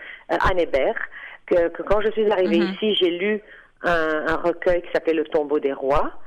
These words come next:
Speaker 2: Oui.
Speaker 1: J'avais dix-neuf ans et je me suis dit, un jour, je voudrais écrire ainsi. C'était pour moi ce qu'il y avait de plus beau au monde, à, malgré tout ce que j'avais quand même lu, les Éluards, euh, bon, nous, c'était Aragon, Éluard, notre époque, et cetera.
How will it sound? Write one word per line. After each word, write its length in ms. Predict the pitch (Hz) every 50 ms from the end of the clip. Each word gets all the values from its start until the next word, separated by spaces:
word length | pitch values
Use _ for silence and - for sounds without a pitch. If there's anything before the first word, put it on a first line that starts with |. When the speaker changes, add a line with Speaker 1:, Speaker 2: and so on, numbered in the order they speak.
| - - - - - -
Speaker 2:
Oui. 160 | 208 202 180 175
Speaker 1:
J'avais 280 | 165 165 151 139 160
dix-neuf 520 | 147 151 190 185 165 160 165 151 139 135 143
ans 260 | 147 160 202 240 262 - - - - _ _ -
et 120 | 180 190 185 -
je 60 | 196
me 160 | 185 180 190 202 - -
suis 180 | - 214 214 175
dit, 260 | 156 151 214 254 247 - -
un 180 | 196 190 185 170
jour, 240 | 156 170 208 220 202 -
je 60 | 170
voudrais 420 | 160 147 151 156 151 - 165 175 -
écrire 440 | - 151 143 - - - 147 143 156 - _ -
ainsi. 440 | - 139 - - - - - - - _ - - - - - - -
C'était 220 | 170 165 180 175
pour 200 | 180 - 151 151
moi 320 | 165 170 180 185 208 247 - - - - - - - - - -
ce 60 | -
qu'il 80 | -
y 20 | 185
avait 100 | 170 185
de 80 | 170 170 - -
plus 100 | 233 254
beau 200 | 208 208 254 247 220
au 20 | 196
monde, 400 | 180 175 180 185 196 214 220 214 - - - - - -
à, 240 | - 170 - - 160
malgré 480 | - 170 165 165 165 170 160 165 175 180
tout 120 | 175 - -
ce 60 | -
que 100 | - 185
j'avais 220 | 170 170 156 151 160
quand 160 | - 180 127
même 180 | - 160 156 156
lu, 220 | 147 147 156 160
les 140 | 156 160 135 151
Éluards, 560 | 143 151 160 165 151 143 143 156 160 165 147 143
euh, 120 | 143 143 139 - - - - -
bon, 100 | 156 151 151 165
nous, 80 | 180 170
c'était 180 | 170 156 165 180
Aragon, 480 | - 151 143 139 151 151 160 165 170 160
Éluard, 440 | 151 135 131 127 139 147 156 151
notre 220 | 135 131 127 - -
époque, 380 | 131 - - 147 156 151 -
et 60 | 143 -
cetera. 380 | - 127 - 143 - 190 294 403